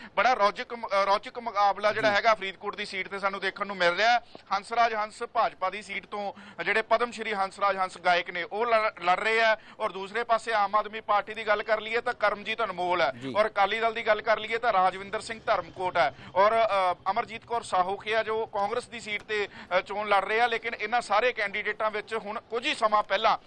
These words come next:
Speaker 1: ਭਾਈ ਸਰਬਜੀਤ ਸਿੰਘ, ਜੋ ਕਿ ਭਾਈ, ਅ, ਸ਼ਹੀਦ ਬੇਅੰਤ ਸਿੰਘ ਦੇ ਜਿਹੜੇ ਬੇਟੇ, ਬੇਟੇ ਹੈਗੇ ਆ, ਉਹਨਾਂ ਵੱਲੋਂ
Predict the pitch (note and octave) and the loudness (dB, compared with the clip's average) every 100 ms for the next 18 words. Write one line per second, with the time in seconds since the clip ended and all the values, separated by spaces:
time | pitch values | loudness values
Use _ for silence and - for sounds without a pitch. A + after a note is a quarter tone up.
0 | - - G#3 G3 A#3 C4 A3+ A3+ - G3 | -16 -2 0 0 0 0 0 -6 -6 -8
1 | E3+ G3 A3+ A3 A3 F#3 G#3 G3 - - | -6 -6 -2 0 0 0 0 -6 -12 -2
2 | F#3 - G3 G3 G3+ G3+ - A3+ A3 A3+ | -2 -2 -6 -2 -2 -2 -4 -6 -4 -2
3 | A3 A3+ E3+ F3 A3 G#3 F3 F3+ G#3+ G3 | -2 -2 -2 -2 -2 -2 -2 0 2 0
4 | G3+ A3 A3+ G#3+ A#3 B3+ A3 G3 G#3+ | 2 2 2 0 0 0 0 -2 -2